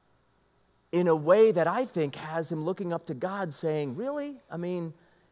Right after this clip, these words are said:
it could be a little easier than this, God. And what he doesn't know quite yet is what God wants to do with him and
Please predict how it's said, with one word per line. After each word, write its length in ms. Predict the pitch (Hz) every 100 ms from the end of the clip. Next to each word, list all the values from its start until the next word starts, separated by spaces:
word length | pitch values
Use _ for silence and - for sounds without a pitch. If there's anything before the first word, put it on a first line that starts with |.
| _ _ _ _ _ _ -
it 140 | 240
could 160 | 285 196
be 120 | 240
a 60 | 170
little 360 | 151 269 294
easier 400 | 131 110 117 107
than 180 | 104 101
this, 240 | 98 110
God. 340 | - 110 156 202 _ _ _ _ _ _ _ _ _ _ _ _ _
And 100 | 156
what 80 | 160
he 60 | 151
doesn't 600 | 113 247 262 180 123 120
know 280 | 110 110
quite 340 | 107 139 123 117
yet 260 | 123 120 117
is 320 | 113 107 - _ _ _ _ _ _ _
what 400 | 131 147 208 170
God 400 | 170 151 147 139 - 127
wants 420 | 127 180 180 - -
to 140 | 156
do 260 | 117 135 123
with 380 | 107 110 107
him 280 | - 92 - _ -
and 200 | 156